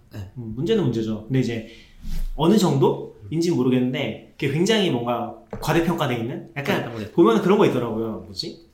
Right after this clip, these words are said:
Speaker 2: 막 동물이나 식물이 이상하게 생긴 것들, 막 사진 같은 것들이 퍼져 있는데
Speaker 1: 네네.
Speaker 2: 실제로 존재하지 않는 사진 같은 것들?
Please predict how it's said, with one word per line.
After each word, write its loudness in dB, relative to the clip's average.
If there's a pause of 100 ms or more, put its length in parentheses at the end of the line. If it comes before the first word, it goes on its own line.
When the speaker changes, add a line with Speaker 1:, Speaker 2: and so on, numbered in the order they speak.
(200)
Speaker 2:
막 -16 (880)
동물이나 0
식물이 -2
이상하게 2
생긴 0
것들, -2
막 -4
사진 -6
같은 -4
것들이 -4
퍼져 -4
있는데 -4
Speaker 1:
네네. -16
Speaker 2:
실제로 -4
존재하지 0
않는 -2
사진 -4
같은 -6
것들? -10